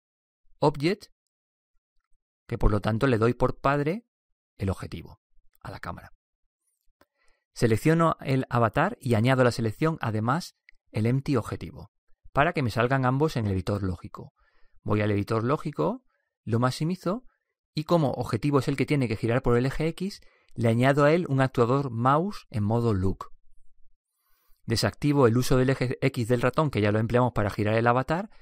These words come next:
y dejamos activo el eje Y. Lo ponemos asociado al eje X de rotación. Es importante dejar tanto reset como local los dos activados.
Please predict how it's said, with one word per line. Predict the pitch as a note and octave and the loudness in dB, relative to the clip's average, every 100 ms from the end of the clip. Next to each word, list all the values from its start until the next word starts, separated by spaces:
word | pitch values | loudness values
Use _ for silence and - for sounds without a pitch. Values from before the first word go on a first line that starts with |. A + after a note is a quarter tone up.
| - _ | -20 _
y | A#2 | -2
dejamos | G#2+ - B2+ C3 | 0 2 0 0
activo | A2+ - C#3 C#3 | -4 -2 2 2
el | A#2 | 0
eje | - C3+ B2+ | -2 -6 -6
Y. | C#3 D3 A2 - - - - _ _ - _ _ _ _ _ _ _ _ - | -8 -8 -10 -18 -20 -20 -20 _ _ -20 _ _ _ _ _ _ _ _ -4
Lo | B2 | 2
ponemos | B2+ D3 E3+ A3 - - _ | 4 4 2 0 -4 -12 _
asociado | - A2 A2+ A#2+ B2 C3 | -8 -4 -2 2 4 4
al | A#2 | 4
eje | B2 - C3 | 2 0 -4
X | - C3 | -4 -4
de | A2+ | -4
rotación. | A2 - - F#2+ E2 - _ _ _ | -4 -8 -8 -8 -8 -12 _ _ _
Es | - G2+ | -6 0
importante | C3+ C#3 C#3 D3+ D#3+ G3 | 4 4 4 2 0 -2
dejar | A#2 - A#2 G#2 | -2 -2 -2 -2
tanto | - B2 A2+ G2 G2 - | -2 0 0 -4 -8 -12
reset | - G#2 G2 - B2+ - - _ _ _ | -10 -8 -6 2 2 0 -14 _ _ _
como | - G2+ G2 | -4 -2 2
local | A2 D3 - D#3+ A3+ - _ | 2 2 0 -4 -4 -10 _
los | A2 G2 | -6 -2
dos | A2 A2+ | 0 -2
activados. | G2 - F#2+ F#2+ - - | -6 -8 -10 -10 -14 -14